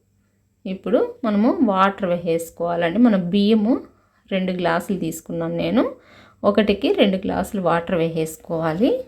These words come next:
నాలుగు గ్లాసులు వాటర్ వేసేసుకుంటున్నాను. నేను మామూలు రైసే తీసుకున్నానండి. మీరు కావాలంటే బాస్మతి రైస్ కూడా తీసేసుకోవచ్చు.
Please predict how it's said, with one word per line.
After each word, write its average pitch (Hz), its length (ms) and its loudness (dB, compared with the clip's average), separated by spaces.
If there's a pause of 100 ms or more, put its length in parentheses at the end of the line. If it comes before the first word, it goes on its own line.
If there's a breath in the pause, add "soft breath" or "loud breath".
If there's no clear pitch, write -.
(100)
నాలుగు 190 300 2
గ్లాసులు 170 400 -2
వాటర్ 170 320 0
వేసేసుకుంటున్నాను. 165 1080 -2 (260)
నేను 196 300 2
మామూలు 190 420 2
రైసే 170 340 0
తీసుకున్నానండి. 165 840 -2 (560 loud breath)
మీరు 220 220 2
కావాలంటే 202 540 4
బాస్మతి 185 520 -2
రైస్ 170 280 -4
కూడా 226 280 -2
తీసేసుకోవచ్చు. 165 1000 -4